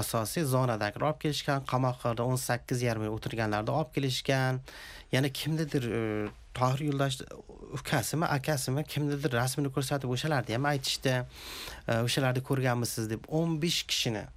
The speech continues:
olib kirishdi. O'n besh kishini olib kirishdi. "Shuni taniysizmi, buni taniysizmi?" Birinchi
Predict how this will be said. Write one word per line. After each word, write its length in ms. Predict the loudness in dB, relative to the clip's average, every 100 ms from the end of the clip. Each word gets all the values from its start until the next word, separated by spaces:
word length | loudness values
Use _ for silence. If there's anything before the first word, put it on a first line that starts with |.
| -20 -8
olib 220 | -2 -2 -2
kirishdi. 440 | -2 -2 -2 -4 -6
O'n 300 | -2 0 0
besh 160 | 0 -2
kishini 240 | -2 0
olib 200 | 0 0 0
kirishdi. 260 | -4 -2 -6
"Shuni 140 | -4 0
taniysizmi, 440 | 0 0 -2 0
buni 180 | 0 0
taniysizmi?" 520 | 0 0 -2 -2 -4 -4 -8 -10 -2
Birinchi 320 | 2 2 2